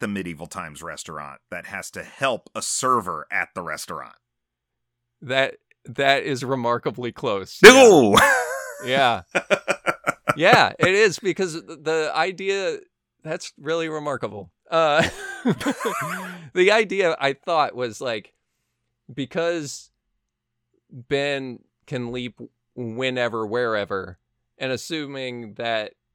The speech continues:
Speaker 2: the reset button didn't break that aspect of it, although I
Speaker 1: Uh-huh.
Speaker 2: kinda wish it did. Maybe, maybe we make that happen too.
Speaker 1: Oh,
Speaker 2: I don't
Speaker 1: yeah,
Speaker 2: know.
Speaker 1: we could do that. We could do that with the,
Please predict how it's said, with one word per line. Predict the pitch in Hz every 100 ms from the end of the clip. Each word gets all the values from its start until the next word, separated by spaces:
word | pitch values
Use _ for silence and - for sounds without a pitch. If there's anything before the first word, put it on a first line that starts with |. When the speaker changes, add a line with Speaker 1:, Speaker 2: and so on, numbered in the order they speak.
| -
Speaker 2:
the | 113 104
reset | 120 117 135 117
button | 123 117 104
didn't | 127 113 110 _
break | 104 110 104 -
that | - 104 104 -
aspect | 104 104 117 - 127 - 131
of | 120
it, | 127 - -
although | 110 113 110
I | 110
Speaker 1:
Uh-huh. | 196
Speaker 2:
kinda | 269 135
wish | 98 92
it | 90 -
did. | 107 - - _ _ _ _ _ -
Maybe, | 113 123 113 98 - _ _ _ -
maybe | 120 117 104
we | 110
make | 113 - -
that | 110
happen | - - - 120
too. | - - - _ _
Speaker 1:
Oh, | 95 87
Speaker 2:
I |
don't | 101
Speaker 1:
yeah, | 92
Speaker 2:
know. |
Speaker 1:
we | 120
could | 165 143
do | 143
that. | 143
We | 127
could | 160
do | 147
that | 143 117
with | 113
the, | 113 101